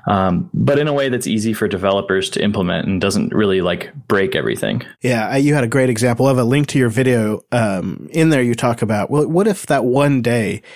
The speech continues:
Speaker 2: you're in a dark conference room and you want to take notes and you want to flip your screen over to dark mode for that day? Or what if you're starting to have a headache come on and you got to finish something up and you just want to flip your system to dark mode for a little bit? And then there's also the overwhelming evidence that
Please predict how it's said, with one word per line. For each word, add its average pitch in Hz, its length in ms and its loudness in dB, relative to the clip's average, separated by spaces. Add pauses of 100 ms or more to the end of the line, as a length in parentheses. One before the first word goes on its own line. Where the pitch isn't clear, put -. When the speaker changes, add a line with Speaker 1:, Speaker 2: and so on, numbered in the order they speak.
(280)
Speaker 2:
you're 131 200 4
in 131 160 2
a 113 80 0
dark 123 320 0
conference 120 480 0
room 107 420 0
and 127 160 2
you 123 120 4
want 117 120 2
to 113 60 0
take 113 260 -2
notes 120 360 0
and 135 120 4
you 123 80 4
want 120 180 2
to 110 40 2
flip 131 260 -2
your 127 120 0
screen 127 240 2
over 113 180 2
to 104 80 -2
dark 110 280 0
mode 104 220 0
for - 120 -6
that 147 240 0
day? - 200 -6 (420)
Or 135 100 4
what 160 160 4
if 190 120 0
you're 165 100 4
starting 147 280 2
to 135 60 2
have 120 160 0
a 117 40 2
headache 139 380 2
come 110 180 0
on 98 320 -2
and 113 520 0
you 120 160 -2
got 123 100 4
to 117 60 2
finish 120 280 0
something 117 300 2
up 139 160 2
and 120 100 4
you 123 60 4
just 120 160 0
want 117 120 2
to 98 40 -2
flip 123 240 0
your 117 80 0
system 117 380 0
to 107 100 -2
dark 110 300 0
mode 101 260 0 (100)
for 110 380 2
a 117 80 -2
little 107 240 0
bit? 170 320 0 (380)
And 180 100 4
then 170 60 4
there's 151 180 4
also 123 600 0
the 110 580 2
overwhelming 131 520 4
evidence 104 460 -2
that 85 180 -4